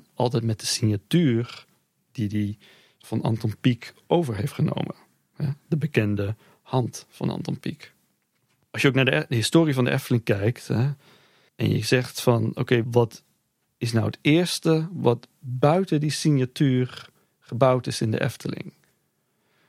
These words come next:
Dan moet je eigenlijk heel wat jaren door de geschiedenis gaan voordat je er iets, voordat je iets tegenkomt. Hè, de Efteling geopend in negentien tweeënvijftig. Ik, naar mijn mening, is het eerste wat echt buiten de boot valt:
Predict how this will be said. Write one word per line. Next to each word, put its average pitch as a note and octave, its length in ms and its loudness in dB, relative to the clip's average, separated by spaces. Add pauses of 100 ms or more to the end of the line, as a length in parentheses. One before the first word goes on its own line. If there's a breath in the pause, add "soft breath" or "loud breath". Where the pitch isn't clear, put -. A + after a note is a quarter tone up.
(180)
Dan B2+ 120 2
moet C3 120 2
je C3 60 2
eigenlijk D3 400 2
heel G#3 380 0
wat A#2+ 200 2
jaren C3 640 2
door B2 140 4
de A#2+ 80 0
geschiedenis D#3 500 0
gaan G#2 480 -2 (380 soft breath)
voordat A#2+ 400 0
je A#2 140 2
er F#2+ 160 -4
iets, G2 180 -6
voordat G#2+ 400 -2
je - 80 -6
iets - 160 -4
tegenkomt. - 720 -2 (460 soft breath)
Hè, - 160 -4
de - 80 -4
Efteling G#2 300 -6
geopend A2+ 360 0
in A2 40 -4
negentien G2 220 -8
tweeënvijftig. A2 800 -4 (760)
Ik, D#3+ 200 -4 (360)
naar A2 200 -2
mijn G2+ 200 -2
mening, A#2+ 440 0
is B2+ 100 -4
het - 200 -8
eerste C3+ 520 0
wat F#2+ 180 -6 (100)
echt C#3+ 320 -4
buiten A2 320 0
de G2+ 80 -4
boot C#3+ 300 4
valt: - 580 -4